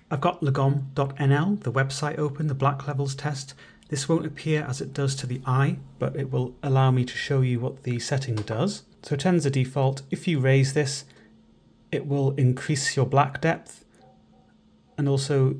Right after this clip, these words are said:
the depth of darker shades.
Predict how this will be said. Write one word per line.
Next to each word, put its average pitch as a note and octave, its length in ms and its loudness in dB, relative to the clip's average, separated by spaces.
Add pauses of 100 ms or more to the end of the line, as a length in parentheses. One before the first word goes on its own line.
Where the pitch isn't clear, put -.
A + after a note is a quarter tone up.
(120)
the C3+ 340 0 (800)
depth D3 280 0
of B2 120 0
darker C3+ 320 4
shades. D#3 640 0